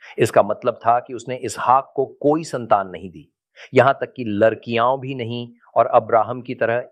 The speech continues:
इसहाक यहोवा के सामने जाता है और यहोवा एक बेटे के लिए उसके अनुरोध को स्वीकार करता है। रेबेका अब गर्भवती है। बेशक, अब्राहम और सारा की गर्भधारण की स्थिति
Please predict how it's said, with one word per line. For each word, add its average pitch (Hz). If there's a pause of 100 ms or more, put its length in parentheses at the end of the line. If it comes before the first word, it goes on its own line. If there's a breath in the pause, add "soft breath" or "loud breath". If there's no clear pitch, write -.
इसहाक 127
यहोवा 117
के 117
सामने 104
जाता 90
है 98 (220 loud breath)
और 110
यहोवा 120
एक 110
बेटे 107
के 110
लिए 110
उसके 107
अनुरोध 110
को 107
स्वीकार 85
करता -
है। 76 (760)
रेबेका 110 (420)
अब 101
गर्भवती 90
है। - (840)
बेशक, - (500)
अब्राहम 120
और 135
सारा 113
की 107
गर्भधारण 104
की 123
स्थिति 131